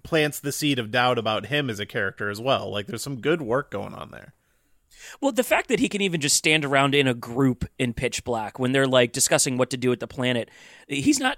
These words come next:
Speaker 2: hooked up to anything. They, you know, they let him off the leash at that point. He's just standing around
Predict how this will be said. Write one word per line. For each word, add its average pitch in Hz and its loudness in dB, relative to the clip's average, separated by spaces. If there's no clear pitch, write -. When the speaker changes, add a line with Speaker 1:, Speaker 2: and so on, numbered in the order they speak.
Speaker 2:
hooked 202 0
up 160 6
to 170 4
anything. 196 0
They, 156 6
you 147 -2
know, 135 6
they 131 4
let 139 4
him 151 2
off 151 4
the 151 -4
leash 135 0
at 143 -6
that 160 2
point. 170 0
He's 156 2
just 180 0
standing 147 2
around 127 2